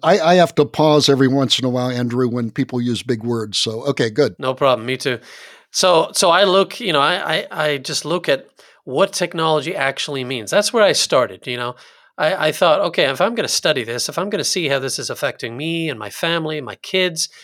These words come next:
Speaker 2: you know, how do I parent them? How do, what do I do? I need to go back to just what the word means."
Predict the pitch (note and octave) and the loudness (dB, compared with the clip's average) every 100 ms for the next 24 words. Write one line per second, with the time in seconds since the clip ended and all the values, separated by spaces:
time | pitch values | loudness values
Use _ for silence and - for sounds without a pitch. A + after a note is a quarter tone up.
0 | - _ - C3+ B2+ B2 F#3 G3+ - D#3+ | -20 _ -8 -4 -2 -2 -4 -8 -2 0
1 | D3 A#2+ - F3 F3+ F3 E3 D#3+ C#3+ C#3 | 2 0 -2 -4 -4 -4 -4 -4 -4 -4
2 | E3+ E3+ D#3+ D3 B2+ A2 G#2+ F#3+ F#3+ F#3+ | -4 -4 -8 -4 -4 -4 -4 -2 -2 -4
3 | - _ _ - C4 F3 C#3+ B2 C#3+ D3 | -12 _ _ -8 -6 -4 -4 -2 0 -2
4 | - C3 C3 - G#2+ C#3+ - F3+ D3 D3+ | -6 -8 -6 -8 -6 -8 -8 -8 -4 -4
5 | G#2 G#2+ E3+ - - | -6 -10 -10 -10 -14